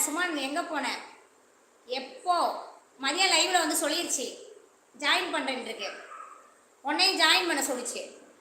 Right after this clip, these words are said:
சுமனையும் ஜாயின் பண்ண சொல்லுங்க, நான் ஜாயின் பண்றேன்னு சொல்லாதாக்கான்ருச்சு. சுமனை ஜாயின் பண்ண சொல்லுங்க, நான் ஜாயின் பண்றேன்னு சுமன்கிட்ட சொல்லிடாதீங்கன்னுச்சு. ஏய்,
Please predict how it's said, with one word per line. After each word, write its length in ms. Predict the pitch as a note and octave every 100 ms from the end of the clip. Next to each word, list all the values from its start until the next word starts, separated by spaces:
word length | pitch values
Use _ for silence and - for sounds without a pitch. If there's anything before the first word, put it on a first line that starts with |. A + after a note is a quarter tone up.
| _ _ - C6+ - B5+ B5+ B5+ B5+ B5+ - - - -
சுமனையும் 420 | D#4+ F4+ F#4+ E4
ஜாயின் 260 | D#4 E4+ F4
பண்ண 120 | D#4 D4
சொல்லுங்க, 240 | C#4 D4 F4
நான் 180 | D4+ C#4
ஜாயின் 320 | D4+ F#4+ F4+
பண்றேன்னு 340 | D4+ C#4 E4+ D#4+
சொல்லாதாக்கான்ருச்சு. 840 | D4 F4 E4+ D4+ D4 C4 C4 A#3+ - - - - _ _ _ _ _ _ _ _ _ _ -
சுமனை 260 | D#4+ F#4+ F4
ஜாயின் 260 | E4 F4 F4
பண்ண 120 | E4+ D4+
சொல்லுங்க, 240 | C#4+ B3+ D4 D4+
நான் 140 | B3
ஜாயின் 280 | C4+ E4+ E4
பண்றேன்னு 280 | D4 C4+ D#4
சுமன்கிட்ட 340 | C#4+ D#4+ D4+ C4+
சொல்லிடாதீங்கன்னுச்சு. 760 | B3+ D#4 D#4 C4 A#3+ A3 G3+ G3+ - - _ _ _ _ _ _ _ _ _ _ _ _ _ - - C6+ B5+ B5+ - B5+ - - - - - - _ _ A#3 C#4
ஏய், 520 | D4+ D#4+ E4 E4 D4+